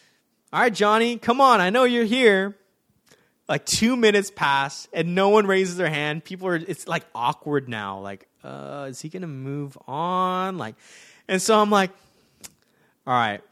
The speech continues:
cool. Johnny, I know you got the word. Let's get into the word today." And I was so embarrassed. I was like, "Man,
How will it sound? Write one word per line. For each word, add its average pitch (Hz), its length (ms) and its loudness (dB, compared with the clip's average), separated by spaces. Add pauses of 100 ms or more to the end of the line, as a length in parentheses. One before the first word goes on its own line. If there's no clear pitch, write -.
(160)
cool. 104 400 -8 (240)
Johnny, 147 360 -2
I 127 80 -4
know 135 140 -6
you 131 160 -4
got 120 240 -2
the 117 100 -6
word. 110 360 -4
Let's 269 160 8
get 233 160 4
into 180 180 -4
the 160 100 2
word 127 280 4
today." 110 380 -4 (260)
And 220 100 0
I 240 100 6
was 262 140 4
so 269 320 8
embarrassed. 233 640 6
I 202 80 4
was 190 120 0
like, 175 220 -2
"Man, 226 600 -2